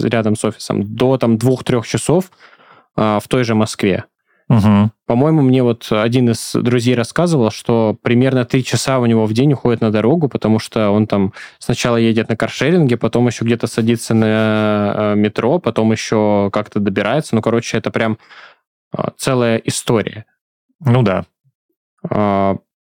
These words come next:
Speaker 1: потом люди перешли уже, ну, много кто перешел на гибридный формат. А,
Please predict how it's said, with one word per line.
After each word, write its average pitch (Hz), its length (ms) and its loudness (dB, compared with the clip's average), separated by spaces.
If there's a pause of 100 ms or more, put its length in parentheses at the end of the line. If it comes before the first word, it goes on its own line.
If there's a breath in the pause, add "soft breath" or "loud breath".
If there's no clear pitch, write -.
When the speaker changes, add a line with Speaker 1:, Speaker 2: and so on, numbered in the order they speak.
(520)
Speaker 1:
потом 180 400 0
люди 143 280 2
перешли 123 460 0
уже, 123 520 0
ну, 170 100 2
много 143 600 2
кто 123 240 0
перешел 120 360 0
на 120 100 4
гибридный 117 420 2
формат. 170 420 0 (680)
А, 107 260 2